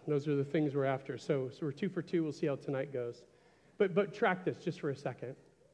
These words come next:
There are burdens that you face in your life that you can handle on your own. Now, I don't mean your own apart from God.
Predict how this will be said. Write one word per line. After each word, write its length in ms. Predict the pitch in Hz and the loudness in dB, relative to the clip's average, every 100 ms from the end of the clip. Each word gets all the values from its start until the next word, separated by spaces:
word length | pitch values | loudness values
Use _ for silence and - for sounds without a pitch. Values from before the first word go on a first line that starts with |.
| _ _ _ _ - _ _ _ _ - | _ _ _ _ -20 _ _ _ _ 2
There 140 | 170 | 4
are 60 | 165 | 4
burdens 440 | 165 185 196 165 | 4 4 4 2
that 120 | 143 143 | 0 0
you 220 | 147 156 | -2 -2
face 400 | - 160 160 175 | 2 2 2 0
in 60 | 156 | 0
your 120 | 131 | 0
life 340 | 127 135 196 - - _ _ _ _ _ _ _ _ _ _ _ - | 0 0 -2 -8 -20 _ _ _ _ _ _ _ _ _ _ _ -4
that 240 | 151 143 139 | 0 0 0
you 100 | 160 | 0
can 200 | 175 135 | 0 2
handle 380 | 175 175 135 | 2 2 2
on 120 | 127 120 | 0 -2
your 180 | 123 | -2
own. 120 | 131 104 - _ _ _ _ _ _ _ _ _ _ - | -4 -6 -16 _ _ _ _ _ _ _ _ _ _ -2
Now, 100 | 175 | 2
I 20 | |
don't 160 | 180 - | 2 2
mean 220 | 262 247 | -2 -2
your 280 | 202 180 - | 0 0 0
own 300 | 190 196 156 | 0 0 0
apart 360 | 131 - 180 - | -2 -4 -6 -4
from 160 | 139 | -4
God. 480 | 117 143 117 113 | -2 -2 -2 -4